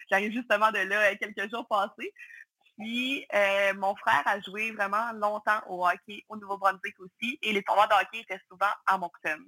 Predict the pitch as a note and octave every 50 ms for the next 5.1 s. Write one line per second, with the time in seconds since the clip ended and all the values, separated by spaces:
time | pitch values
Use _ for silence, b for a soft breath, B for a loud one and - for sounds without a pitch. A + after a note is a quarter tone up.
0 | G3 _ _ B B B B B B F#3+ F3 D#3+ F3 - - F3+ F3 E3+ F3 F3
1 | E3+ - F#3 E3+ F#3 F#3 F3+ F3+ F#3 F#3 F3+ E3 E3 E3 D#3+ E3 E3 F3 E3+ F3
2 | F3 F3 - - F3 E3 E3+ F#3 F3+ F3 E3+ D#3 D#3+ D#3+ E3+ F#3 A#3+ B3 A#3+ F#3
3 | - - F3+ F3 E3+ E3 E3+ F3 E3+ - - F#3+ F#3+ - - - F3 E3 D#3+ E3
4 | F3+ G3 F#3+ F#3 F3 F3 F3 F3 - - G3+ - - - - G3 F#3 F#3 - -
5 | F3+ G3